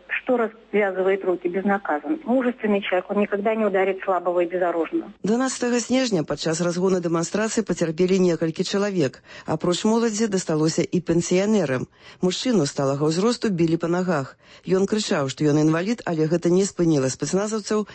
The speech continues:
Speaker 2: і ён таксама апынуўся на зямлі. Дзярждэпартамент З Ш А асудзіў збіццё людзей і жорсткі разгон мірнай акцыі.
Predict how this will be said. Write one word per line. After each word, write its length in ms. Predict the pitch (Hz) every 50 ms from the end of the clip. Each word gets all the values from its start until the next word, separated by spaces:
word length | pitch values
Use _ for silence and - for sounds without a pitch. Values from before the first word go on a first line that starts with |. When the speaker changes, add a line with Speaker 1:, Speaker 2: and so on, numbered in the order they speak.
| - - -
Speaker 2:
і 60 | 175 175 170
ён 80 | 156
таксама 480 | 160 - 156 - - - 165 170 190 196
апынуўся 400 | - 190 175 156 135 131 - - 135
на 80 | 139 135
зямлі. 420 | 135 160 156 151 139 131 120 113 - _ _ _ - - - - - - -
Дзярждэпартамент 880 | 160 202 208 208 190 208 208 - 220 226 - 175 156 151 156 151 147
З 100 | 147 165
Ш 140 | 160 - 175
А 240 | 180 190 - - 170
асудзіў 400 | 165 - 170 165 156 156 165 151
збіццё 400 | 143 131 135 147 143 - 160 147
людзей 400 | 139 139 135 135 160 196 214 -
і 120 | - 180 170
жорсткі 400 | 143 147 147 147 - - - 165
разгон 320 | 165 156 147 143 151 151
мірнай 320 | 156 156 151 135 147 151 143
акцыі. 560 | - 151 156 139 - - - 147 123 123 -